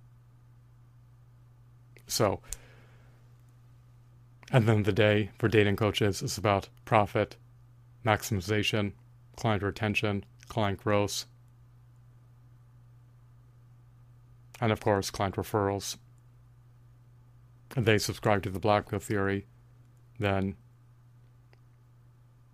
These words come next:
their clients would not procure their services in the pending future,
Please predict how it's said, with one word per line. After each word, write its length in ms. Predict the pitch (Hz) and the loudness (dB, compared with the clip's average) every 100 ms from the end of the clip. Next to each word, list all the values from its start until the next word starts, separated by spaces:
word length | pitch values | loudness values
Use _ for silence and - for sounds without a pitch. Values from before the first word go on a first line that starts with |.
| _ _ _ _ _ _ _ _ _ - | _ _ _ _ _ _ _ _ _ -4
their 120 | 107 | -4
clients 520 | - 117 104 98 95 | 2 2 4 0 -4
would 260 | 107 101 98 - - - - | -4 -4 -6 -14 -20 -16 -4
not 440 | 110 98 98 - - - - _ _ _ _ _ - - _ _ - - - - - _ - _ - - _ - - | 0 0 -2 -8 -20 -20 -20 _ _ _ _ _ -20 -20 _ _ -20 -20 -20 -20 -20 _ -20 _ -20 -20 _ -20 -6
procure 340 | 113 - 107 | -4 0 0
their 140 | 95 | 0
services 760 | 98 - 107 98 - 104 95 - - - - - - - - _ _ _ _ _ _ _ _ _ - - - | -4 -2 -2 -2 -4 -4 -4 -10 -14 -20 -20 -20 -20 -20 -20 _ _ _ _ _ _ _ _ _ -20 -8 -2
in 80 | |
the 60 | 104 | -2
pending 260 | - 104 95 | -2 -4 -2
future, 480 | 113 101 107 98 | -2 0 0 -2